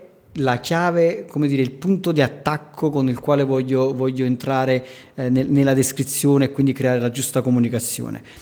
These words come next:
Quindi potrei fare un discorso puramente funzionale, e quindi se faccio un discorso puramente funzionale potrei dire: "Ok, questa è una bicicletta leggera, c'ha un cambio veloce, c'ha undici, eh, velocità, c'ha, non so, tutto quello che vuoi tu", e quindi,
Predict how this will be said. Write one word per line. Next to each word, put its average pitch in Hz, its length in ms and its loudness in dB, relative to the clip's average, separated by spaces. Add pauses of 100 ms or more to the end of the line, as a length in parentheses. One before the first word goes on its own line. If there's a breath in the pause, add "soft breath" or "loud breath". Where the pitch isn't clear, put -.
(180 loud breath)
Quindi 160 260 0
potrei 160 460 0
fare 143 260 -2
un 135 80 0
discorso 151 520 -4
puramente 139 440 0
funzionale, 123 920 -2
e - 80 -14
quindi 139 200 2
se - 80 -8
faccio 170 200 -2
un 160 60 2
discorso 139 380 0
puramente 131 360 0
funzionale 147 500 0
potrei 131 200 0
dire: 131 200 2
"Ok, 139 280 -4
questa 135 220 0
è - 20 -2
una 127 100 0
bicicletta 127 380 -2
leggera, 143 640 0
c'ha 123 140 -6
un 120 120 -4
cambio 131 300 -2
veloce, 143 520 -2
c'ha 117 140 -8
undici, 123 720 -2
eh, - 580 -2
velocità, 127 840 2
c'ha, 120 360 -4
non 120 120 -2
so, 120 160 -4
tutto 123 200 -6
quello 127 180 2
che 131 80 2
vuoi 160 180 2
tu", 127 240 0
e 120 60 -2
quindi, 131 380 2